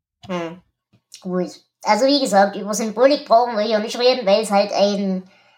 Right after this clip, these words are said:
ein Essay aus dem echten Leben ist. Wie gesagt, die Verknüpfung hat's dadurch, dass halt sein Sohn in der Mannschaft mitgespielt hat.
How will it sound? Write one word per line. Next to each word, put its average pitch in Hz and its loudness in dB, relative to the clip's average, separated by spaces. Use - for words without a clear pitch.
ein 202 2
Essay 220 2
aus 220 0
dem 202 -6
echten 202 -4
Leben 247 2
ist. 254 -2
Wie 226 -8
gesagt, 233 2
die 202 -8
Verknüpfung 214 -4
hat's 220 2
dadurch, 214 0
dass 196 0
halt 196 0
sein 185 0
Sohn 233 0
in 233 -8
der 220 6
Mannschaft 220 -4
mitgespielt 202 -10
hat. 196 2